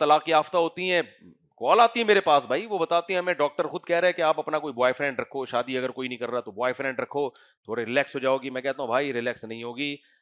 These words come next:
اس سے آپ کی زندگی اور زیادہ جہنم بن جائے گی۔ نکاح کے علاوہ کوئی راستہ نہیں ہے۔ تو ڈاکٹر کے سے پہلے یہ بھی دیکھ لیا کرو، کچھ اخلاقیات بھی جانتا ہے کہ نہیں جانتا۔ میں،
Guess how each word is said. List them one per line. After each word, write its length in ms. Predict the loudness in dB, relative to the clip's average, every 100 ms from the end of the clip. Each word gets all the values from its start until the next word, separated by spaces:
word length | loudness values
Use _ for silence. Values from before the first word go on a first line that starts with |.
| _
اس 200 | -16 -12
سے 100 | -2
آپ 200 | 0 0
کی 80 | -4
زندگی 400 | -10 -8 -10 -8
اور 320 | -4 2 4
زیادہ 460 | 4 2 4 6 6 2 _ _ -6
جہنم 460 | -2 0 2 2
بن 140 | 0 0
جائے 160 | -2
گی۔ 140 | -4 -6
نکاح 340 | -2 4 4
کے 140 | 4
علاوہ 280 | 4 4 4
کوئی 340 | 2 2 4 8
راستہ 580 | 6 6 8 10 10 6 -2 _ _ _ _ _
نہیں 280 | -4 -2 -2
ہے۔ 240 | -4 -8 -14
تو 80 | -6
ڈاکٹر 360 | -6 -2 -4
کے 140 | -2 -8 _ -16
سے 80 | -10
پہلے 240 | -2 0 0
یہ 140 | -4
بھی 100 | -4
دیکھ 220 | -6 -4
لیا 140 | -2 -2
کرو، 200 | -2 -6
کچھ 180 | -4
اخلاقیات 640 | -4 2 2 4 4 4 2
بھی 80 | 2
جانتا 340 | 2 2 2
ہے 40 |
کہ 100 | 2
نہیں 100 | 2
جانتا۔ 240 | 0 -4 -8
میں، 140 | -12